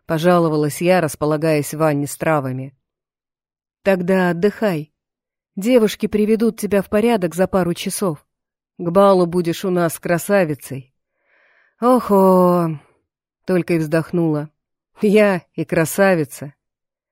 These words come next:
Так в полудреме меня собрали в четыре руки и, сунув чашку с кофе, разбудили окончательно. «Экипаж подан!» —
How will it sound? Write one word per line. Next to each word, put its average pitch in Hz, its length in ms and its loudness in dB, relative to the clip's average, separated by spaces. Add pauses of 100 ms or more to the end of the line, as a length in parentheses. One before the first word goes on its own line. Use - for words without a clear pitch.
(180)
Так 208 240 0
в - 60 -18
полудреме 185 600 2
меня 165 280 0
собрали 170 420 -2
в - 60 -8
четыре 160 380 -4
руки 165 440 -4 (280)
и, 175 100 -6
сунув 208 360 -2
чашку 175 380 -2
с - 100 -10
кофе, 170 440 -4
разбудили 160 540 0
окончательно. 147 880 -4 (840)
«Экипаж 214 640 2
подан!» — 190 540 2